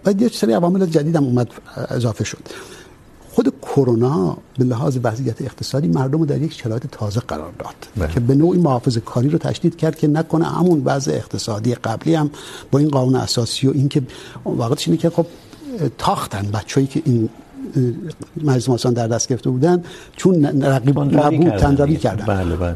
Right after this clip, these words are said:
Speaker 1: حالا توی این مجلس مستان جدید، حالا اسمش بذاریم مجمع قانون اساسی جدیدی که الان در جریانه و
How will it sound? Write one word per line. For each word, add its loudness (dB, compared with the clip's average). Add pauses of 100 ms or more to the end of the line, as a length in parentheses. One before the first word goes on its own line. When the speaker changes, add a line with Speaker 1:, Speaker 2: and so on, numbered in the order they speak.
(120)
Speaker 1:
حالا 2 (800)
توی 0
این 6
مجلس 2
مستان 2
جدید، 2
حالا 2
اسمش -4
بذاریم 2
مجمع 0
قانون 0
اساسی -2
جدیدی 0
که -2
الان 2
در 0
جریانه 0 (120)
و -10